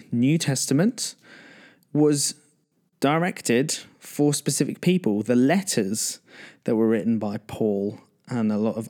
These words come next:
other authors were speaking to churches in a specific context.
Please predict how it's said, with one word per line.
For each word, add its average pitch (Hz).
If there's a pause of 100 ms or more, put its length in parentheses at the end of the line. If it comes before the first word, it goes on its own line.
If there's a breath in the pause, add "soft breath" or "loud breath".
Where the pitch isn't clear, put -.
other 120
authors - (560 loud breath)
were 139
speaking 165
to 143
churches 117 (120)
in 117
a 107
specific -
context. -